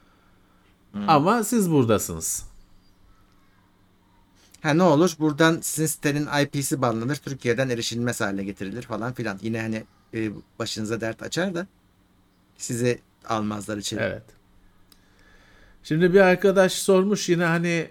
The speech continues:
Speaker 2: aynı şeyi her hafta konuşmak istemiyorum ama işte hızlı şarj pilin ömrünü kısaltır mı? Evet, kısaltır. Ama şöyle, daha kötüsü var. Hani hızlı şarjla şarj ettim.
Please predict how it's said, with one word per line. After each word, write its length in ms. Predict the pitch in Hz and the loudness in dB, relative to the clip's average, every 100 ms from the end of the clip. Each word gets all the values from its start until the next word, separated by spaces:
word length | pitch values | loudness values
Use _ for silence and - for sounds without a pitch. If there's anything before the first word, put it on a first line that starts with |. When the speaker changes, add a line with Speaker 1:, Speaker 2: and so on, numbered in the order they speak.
| - | -2
Speaker 2:
aynı 300 | 165 170 170 | 0 0 -2
şeyi 260 | - 170 160 | -2 0 0
her 140 | 170 | 0
hafta 340 | 165 - 175 | -2 -2 -4
konuşmak 680 | 151 - 175 170 - 180 170 | -4 -4 -2 -2 -4 -6 -6
istemiyorum 560 | 160 - 190 185 143 160 | -8 0 0 2 0 2
ama 360 | 208 147 - 104 | 2 0 0 -8
işte 140 | - 143 | -6 2
hızlı 340 | 175 170 180 | 2 4 0
şarj 360 | 175 175 180 - | 2 2 2 -2
pilin 240 | 175 175 170 | -2 0 0
ömrünü 400 | 165 170 175 - | -2 -2 -4 -6
kısaltır 520 | 165 175 147 127 120 | -2 2 2 0 -4
mı? 140 | 208 | 0
Evet, 260 | 202 127 120 | 2 2 0
kısaltır. 640 | 180 - 165 139 95 - _ _ _ _ _ _ _ _ - | -6 0 0 0 -4 -6 _ _ _ _ _ _ _ _ 2
Ama 420 | 180 220 269 285 _ - - - - - - - - - - - _ - | 4 6 4 2 _ -10 -8 -8 -12 -18 -20 -20 -20 -20 -20 -20 _ -14
şöyle, 640 | - 202 208 196 107 90 | 4 6 8 8 4 2
daha 240 | 143 185 196 | 4 4 6
kötüsü 400 | 190 170 - 165 | 2 2 0 2
var. 120 | 113 | 4
Hani 160 | 117 98 | 2 -2
hızlı 440 | - 202 196 196 | 6 6 6 2
şarjla 400 | 196 160 151 196 | 4 2 4 2
şarj 320 | 202 180 147 | 4 4 4
ettim. 300 | 117 117 90 | 0 -2 -8